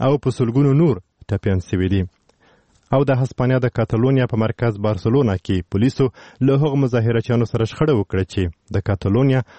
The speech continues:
د خپلواکۍ غوښتنه لري. تر دې مخکې د بیلتون غوښتونکو د رهبرانو لپاره د بند پر مودې د اعتراض په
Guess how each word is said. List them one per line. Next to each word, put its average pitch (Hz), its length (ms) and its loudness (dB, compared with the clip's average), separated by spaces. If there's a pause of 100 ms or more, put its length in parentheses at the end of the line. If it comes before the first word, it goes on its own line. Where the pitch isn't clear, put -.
(160)
د 123 140 -2
خپلواکۍ 95 500 -2 (100)
غوښتنه 101 460 0
لري. 98 180 0 (480)
تر 156 140 2
دې 147 140 0
مخکې 147 260 -2
د 131 80 0
بیلتون 120 320 0
غوښتونکو 120 480 -2
د 110 100 0
رهبرانو 117 500 0
لپاره 95 300 -2 (300)
د 107 160 0
بند 117 220 -2
پر 101 180 -2
مودې 95 240 0 (360)
د 120 120 2
اعتراض 131 400 -2
په - 60 -6